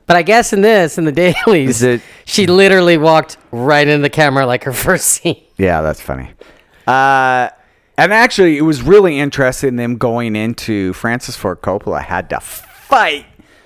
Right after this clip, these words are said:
Speaker 2: for Al Pacino
Speaker 1: Yeah.
Speaker 2: to be
Speaker 1: They said
Speaker 2: Michael
Speaker 1: he was
Speaker 2: Corleone.
Speaker 1: too small.
Speaker 2: Oh.
Speaker 1: <laughs>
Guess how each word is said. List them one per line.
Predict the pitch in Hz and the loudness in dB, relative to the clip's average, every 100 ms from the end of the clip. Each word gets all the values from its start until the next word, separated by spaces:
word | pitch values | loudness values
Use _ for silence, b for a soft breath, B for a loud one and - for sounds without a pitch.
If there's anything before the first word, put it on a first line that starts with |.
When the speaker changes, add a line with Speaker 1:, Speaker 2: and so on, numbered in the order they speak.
| b b | b b
Speaker 2:
for | - - | -6 -2
Al | 123 117 | 0 0
Pacino | - - 156 170 95 80 110 | -2 -6 -2 0 -2 -4 -2
Speaker 1:
Yeah. | 175 254 311 - _ - | 2 4 4 0 _ -4
Speaker 2:
to | 147 | -2
be | 117 131 127 123 123 | 0 0 2 0 0
Speaker 1:
They | 127 | 0
said | 127 220 | 2 4
Speaker 2:
Michael | 214 | 4
Speaker 1:
he | |
was | 180 | 4
Speaker 2:
Corleone. | 147 135 127 131 180 147 110 | 4 4 2 2 2 2 -2
Speaker 1:
too | - 208 | -4 -4
small. | - 170 - - b b b b - | -2 -4 -6 -12 b b b b 0
Speaker 2:
Oh. | 175 135 92 | 4 4 2
Speaker 1:
<laughs> | - | 0